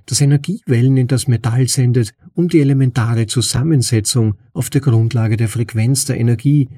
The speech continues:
die zum Gerät zurückkommt, zu bestimmen. Kurz gesagt, eine Reinheitsprüfung stellt sicher, dass du tatsächlich Gold gekauft hast. Warum ist dieses Gerät so wichtig? Wenn du Gold für eine Million Dollar kaufst,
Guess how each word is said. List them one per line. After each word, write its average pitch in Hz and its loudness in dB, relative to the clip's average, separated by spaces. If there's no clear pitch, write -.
die 131 -2
zum 143 2
Gerät 131 2
zurückkommt, 123 0
zu - -4
bestimmen. 101 -6
Kurz 269 -2
gesagt, 165 -2
eine 151 2
Reinheitsprüfung 117 0
stellt 107 -2
sicher, 160 -2
dass 135 -2
du 139 0
tatsächlich 131 -4
Gold 139 0
gekauft 98 -8
hast. - -12
Warum 110 2
ist - 0
dieses 107 0
Gerät 98 -2
so 98 -6
wichtig? - -4
Wenn 160 2
du 160 2
Gold 214 0
für 208 -4
eine 160 2
Million 139 2
Dollar 175 0
kaufst, 110 -4